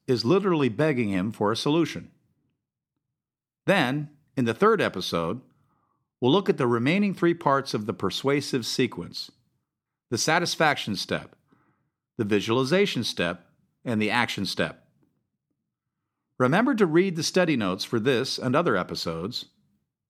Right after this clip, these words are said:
which you can sign up for at w w w dot business english pod dot com.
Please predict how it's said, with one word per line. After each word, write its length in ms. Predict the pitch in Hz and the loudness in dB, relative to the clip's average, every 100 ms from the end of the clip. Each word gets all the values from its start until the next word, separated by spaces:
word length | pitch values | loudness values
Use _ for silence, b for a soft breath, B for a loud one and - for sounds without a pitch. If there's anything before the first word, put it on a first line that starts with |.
| _ _ _ | _ _ _
which 200 | 151 147 | 0 0
you 80 | 135 | 0
can 100 | 127 | 0
sign 260 | - 123 | 2 2
up 220 | 139 214 - | 2 0 0
for 420 | 98 85 147 - - | 0 0 -4 -10 -8
at 300 | 107 101 - | -2 -2 0
w 280 | 104 120 170 | 0 2 2
w 300 | 156 139 156 | 2 0 2
w 460 | 135 92 95 123 - _ - | 2 0 0 -2 -6 _ -2
dot 260 | 107 85 | -2 0
business 340 | 123 139 170 147 | 0 0 -2 0
english 320 | 139 123 120 | 0 -2 -4
pod 480 | - 98 87 95 87 | -2 0 0 -4 -4
dot 240 | 101 92 | -4 -4
com. 380 | - 165 85 | 0 0 0